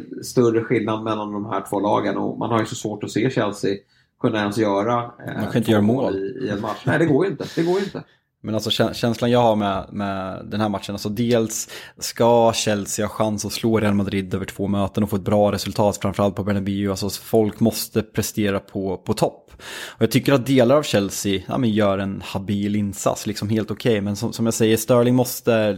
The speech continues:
Speaker 2: göra mål i början, Joao Felix också nå-, har något läge. Fofana tycker jag man ser, alltså han, han var
Speaker 1: Ja.
Speaker 2: jävla-, han, han var jävligt dyr, men han, eh, det, det känns som man gör sin första match på den här nivån. Och det går väl att argumentera för att det är hans första match på den här nivån,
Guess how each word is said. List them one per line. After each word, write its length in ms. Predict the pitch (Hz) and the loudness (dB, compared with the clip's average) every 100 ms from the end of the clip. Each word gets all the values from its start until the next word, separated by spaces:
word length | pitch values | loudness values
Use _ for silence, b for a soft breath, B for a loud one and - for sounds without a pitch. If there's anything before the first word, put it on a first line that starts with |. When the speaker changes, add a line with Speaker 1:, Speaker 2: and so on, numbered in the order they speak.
| - | -2
Speaker 2:
göra 220 | 107 107 | -2 2
mål 260 | 104 101 104 | 2 2 0
i 40 | |
början, 240 | 98 101 101 | 0 -2 -2
Joao 100 | 101 | -2
Felix 340 | - 104 101 | -2 -2 -2
också 320 | 107 101 - 107 | -2 -4 -2 -2
nå-, 220 | 104 90 | -2 -2
har 140 | 107 | -4
något 160 | 101 - | -4 -2
läge. 440 | 104 98 95 101 B B B B B - B B B - | 0 0 0 -2 B B B B B -20 B B B -10
Fofana 580 | - 123 135 117 117 127 | -6 0 2 4 4 2
tycker 200 | 120 123 | 0 0
jag 60 | |
man 100 | 113 | 0
ser, 320 | 107 - 113 101 | 0 0 0 0
alltså 160 | 101 | -2
han, 300 | 98 117 104 101 | -2 -2 -4 -4
han 200 | 110 110 | -4 -2
var 200 | 113 123 | 0 2
Speaker 1:
Ja. 60 | |
Speaker 2:
jävla-, 260 | 139 117 90 | 2 2 0
han, 300 | 98 107 117 | 2 2 2
han 220 | 110 117 | 2 4
var 80 | 120 | 4
jävligt 400 | 117 110 101 - | 4 2 -2 0
dyr, 220 | 127 120 | 2 4
men 120 | 104 | 2
han, 480 | 90 107 110 117 113 | 0 0 2 2 2
eh, 180 | 101 101 - - - 76 | 0 -2 -6 -10 -10 -8
det, 180 | 104 110 | 0 0
det 160 | 107 107 | 2 2
känns 260 | 123 113 | 2 0
som 80 | - | 0
man 80 | 110 | 0
gör 100 | 107 | 0
sin 140 | 107 | -2
första 340 | - 110 - 104 | -2 -4 -2 0
match 340 | 117 123 - | 0 -2 -6
på 100 | 110 | -2
den 60 | 107 | 0
här 100 | 104 | 0
nivån. 580 | 104 131 113 98 98 107 | 0 0 0 -2 -4 -4
Och 300 | 113 - - | -4 -4 -6
det 120 | 110 | -2
går 180 | 104 - | 0 0
väl 60 | 107 | 2
att 120 | 104 | 2
argumentera 460 | 120 135 127 107 101 | 4 4 4 2 2
för 120 | 98 | 0
att 100 | - | -2
det 180 | 110 101 | -2 0
är 120 | 113 | 2
hans 200 | 139 107 | 2 2
första 280 | 107 - 104 | -2 -2 -2
match 440 | 92 - - - | -2 -2 -6 -4
på 120 | - | 0
den 80 | 107 | 2
här 120 | 101 | 4
nivån, 440 | 104 101 95 87 | 2 0 -4 -6